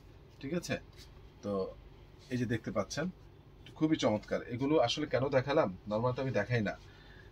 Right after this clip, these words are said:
এগুলো দেখালাম, আসলে এগুলো লাগে, অনেক সময় আপনারা খুঁজেন, পান না,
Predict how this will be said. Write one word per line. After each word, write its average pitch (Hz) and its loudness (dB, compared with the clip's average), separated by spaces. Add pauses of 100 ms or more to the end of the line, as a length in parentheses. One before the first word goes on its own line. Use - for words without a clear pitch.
(120)
এগুলো 135 2
দেখালাম, 143 8
আসলে 139 4
এগুলো 147 6
লাগে, 117 8
অনেক 101 0
সময় 127 2
আপনারা 120 0
খুঁজেন, 131 4
পান 120 6
না, 104 2